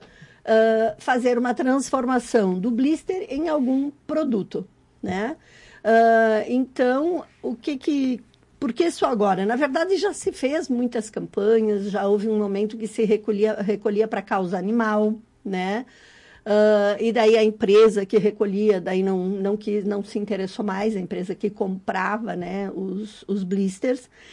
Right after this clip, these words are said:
E o grande problema qual é? Nós estamos falando de uma coisa chamada embalagens mistas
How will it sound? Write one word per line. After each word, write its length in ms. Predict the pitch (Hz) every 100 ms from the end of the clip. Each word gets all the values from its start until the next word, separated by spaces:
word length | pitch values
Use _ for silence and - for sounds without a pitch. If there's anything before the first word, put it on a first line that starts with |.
| - - - -
E 180 | 254 294
o 120 | 294
grande 500 | 277 277 339 453 370
problema 460 | 285 208 220 254
qual 260 | 247 269 254
é? 140 | 202
Nós 200 | 185 202
estamos 360 | 220 214 226 226
falando 320 | 240 220 226
de 80 | 220
uma 120 | 220
coisa 200 | 214 208
chamada 640 | 226 226 208 202 214 220 -
embalagens 680 | 226 226 226 262 294 269 226
mistas 760 | 226 220 - - 190 185 -